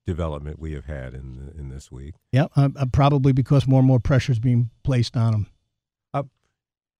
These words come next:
Speaker 1: do you think that the legislature will be a, ever able to investigate i-, itself, or at least to, to create a system where real investigations are done?
Speaker 2: Uh,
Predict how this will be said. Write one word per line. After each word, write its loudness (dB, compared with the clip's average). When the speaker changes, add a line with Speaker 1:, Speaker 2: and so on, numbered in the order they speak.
Speaker 1:
do -6
you -4
think -6
that -8
the -4
legislature -6
will -4
be -4
a, -8
ever -4
able -6
to -10
investigate -6
i-, -18
itself, -8
or -2
at -8
least -6
to, -8
to -2
create -4
a -4
system -4
where -2
real -2
investigations -6
are -6
done? -12
Speaker 2:
Uh, 4